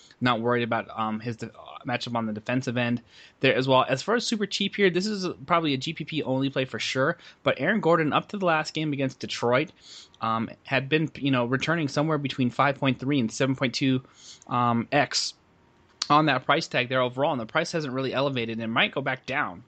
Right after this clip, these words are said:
because, you know, he got twenty-five minutes and only scored two points and three rebounds. But before that, he was, you know, double digits in points, seven rebounds, chipping up in, chipping, uh, in, in, in the assist category. He had two blocks against Brooklyn, uh, there as well. So he's a guy that I like to, to get, uh, more minutes,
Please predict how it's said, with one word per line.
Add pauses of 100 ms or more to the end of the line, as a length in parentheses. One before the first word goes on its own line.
because,
you
know,
he
got
twenty-five
minutes
and
only
scored
two
points
and
three
rebounds.
But
before
that, (420)
he
was,
you
know,
double
digits
in
points,
seven
rebounds,
chipping
up
in,
chipping,
uh,
in,
in,
in
the
assist (260)
category.
He
had
two
blocks
against
Brooklyn, (340)
uh,
there
as
well.
So
he's
a
guy
that
I
like
to,
to
get,
uh,
more
minutes,